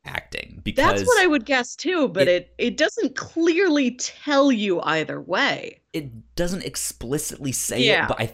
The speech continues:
Speaker 1: I, I think the way the sh-, the, I was gonna say show, but the way the
Speaker 2: Mm-hmm.
Speaker 1: movie kinda plays on Mima's identity, it
Speaker 2: Mm-hmm.
Speaker 1: separates the two, whereas the singing is her past,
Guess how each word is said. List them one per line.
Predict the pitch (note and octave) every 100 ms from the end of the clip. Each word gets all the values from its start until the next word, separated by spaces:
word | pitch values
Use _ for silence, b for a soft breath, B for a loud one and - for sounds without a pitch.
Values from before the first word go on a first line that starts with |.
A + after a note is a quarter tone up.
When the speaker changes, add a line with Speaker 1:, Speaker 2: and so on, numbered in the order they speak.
| -
Speaker 1:
I, | A#2+ -
I |
think | - D#3+ -
the |
way | A#2 G#2 G#2+ A2 A2 G#2+
the | G2 F2+
sh-, | F#2+ - G2+
the, | G2 F#2 F2+ -
I | F2
was | D#2+
gonna | D#2+
say | - D#2
show, | - - - - E2+ E2
but | E2+
the | G2
way | A#2
the | C#3+ B2+
Speaker 2:
Mm-hmm. | G2+ G2 F#2+
Speaker 1:
movie | G#2 G#2+ G#2+ G2+
kinda | - A2 G2+
plays | - G2+ G#2 G2
on | F#2 F2+ E2+ E2 E2 F2+
Mima's | F#2 F#2 F2 E2
identity, | D#2+ - G#2+ - F3 F3+ F3 B
it | - G#3+
Speaker 2:
Mm-hmm. | D4
Speaker 1:
separates | B3+ A#3+ D#3+ G2 -
the | F#2 -
two, | - - F#2+ E2+
whereas | E2 E2+ F2 F2 F2 E2+ b b b
the | G#2 G2
singing | F#2+ - D#3 D#3 C3+
is | A2 A2 -
her | F2+
past, | - - - D#2+ - - -